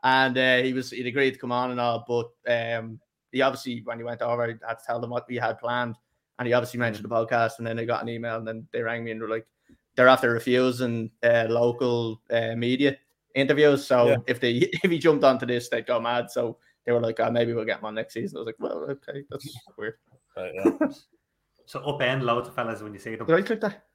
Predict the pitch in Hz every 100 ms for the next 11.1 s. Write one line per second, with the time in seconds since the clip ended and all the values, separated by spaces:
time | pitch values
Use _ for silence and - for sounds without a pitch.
0 | _ _ - - 160 - _ - 135 123
1 | 165 - 156 247 285 294 _ _ _ -
2 | - - _ _ _ _ _ - 131 131
3 | 131 127 123 123 _ _ _ _ _ _
4 | - _ _ - 131 123 123 139 131 139
5 | 123 117 127 123 123 120 - - 117 113
6 | 113 113 113 127 117 113 113 117 113 -
7 | 123 113 117 113 113 123 110 - 110 110
8 | 107 107 110 110 _ - - _ 113 127
9 | 120 117 117 113 120 - 120 117 - _
10 | _ _ _ _ - - 180 190 190 180
11 | 180